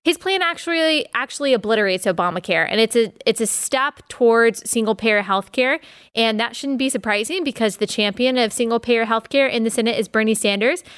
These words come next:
and Bernie Sanders, as the head of the Unity Task Force for Joe Biden, uh, he is the farthest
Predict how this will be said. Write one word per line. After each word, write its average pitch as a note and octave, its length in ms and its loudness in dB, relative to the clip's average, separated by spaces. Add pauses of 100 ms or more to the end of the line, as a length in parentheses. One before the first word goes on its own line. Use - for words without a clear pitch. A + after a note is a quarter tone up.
(140)
and G3+ 140 0
Bernie A3+ 240 2
Sanders, A#3 720 0
as G#3 240 -6
the G#3+ 60 -6
head A3 180 0
of G#3+ 80 0
the G#3 60 -4
Unity G#3 380 0
Task G3 440 -4
Force C4+ 280 2
for A3 280 0
Joe A3+ 200 2
Biden, A3 440 0 (340)
uh, F#3 140 -4
he G#3 280 -4
is G#3 140 0
the G#3 100 -2
farthest G#3 480 -2